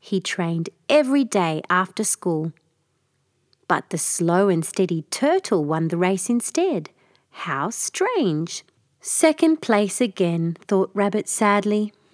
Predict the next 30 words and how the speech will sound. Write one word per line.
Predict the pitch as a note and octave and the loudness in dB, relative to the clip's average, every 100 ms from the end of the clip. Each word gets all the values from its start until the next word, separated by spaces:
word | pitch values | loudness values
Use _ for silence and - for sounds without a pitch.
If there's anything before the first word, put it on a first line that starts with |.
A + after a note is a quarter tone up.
| _ _ _ _ _ _ _ _ _ _ - _ _ | _ _ _ _ _ _ _ _ _ _ -20 _ _
The | - | -4
school | E3+ - - A3+ A3 E3+ | 0 0 2 4 4 2
held | D#3 F#3 E3+ | 2 2 4
an | D#3 - | 0 2
art | A#3+ D4+ - | 2 0 -4
competition, | - F#3+ D#3+ - F#3 E3+ - D#3+ D#3+ _ - | -2 -2 -2 -2 -4 -2 -6 -8 -10 _ -10
so | - G3 | 0 2
Rabbit | F3+ G3+ F#3+ - | 4 4 2 -2
tried | - G3 F3+ | -2 0 0
his | - F3+ E3 _ - | -2 -6 -6 _ 0
best | C4+ F#3 - - - | 2 2 -2 -8 -8
to | G#3 | -8
draw | F3 F#3 F3+ | -2 2 2
the | E3 | 0
prettiest | E3 - - F4 E4+ D#4+ C#4 - | -6 -6 2 2 4 2 2 -2
picture. | - G#3+ - - C#3+ D#3 _ _ _ _ _ _ _ _ _ _ | -4 -4 -4 -10 -10 -12 _ _ _ _ _ _ _ _ _ _
But | - F#3 - | -2 0 0
the | D#3+ - | -6 -2
clever | F#3+ G3+ E3+ | 4 4 2
dog | D#3 G3+ F3 D#3 D#3+ | 0 2 2 0 -2
drew | G#3 F#3 | 0 2
the | D3+ | 0
best | C#3 F#3+ F#3+ - | -2 -4 -4 -6
one. | D#3 D3+ D#3 F3 _ _ _ _ _ _ _ _ _ _ _ _ _ - - _ - | -6 -4 -6 -8 _ _ _ _ _ _ _ _ _ _ _ _ _ -20 -20 _ -6
A | |
few | C4 - G#4 | -4 4 6
months | D#4 A3 G3+ - | 8 6 2 0
had | F#3+ - | -2 2
gone | F3 E3 D#3+ | 2 2 0
by, | D#3+ D#3+ G3+ | 0 0 0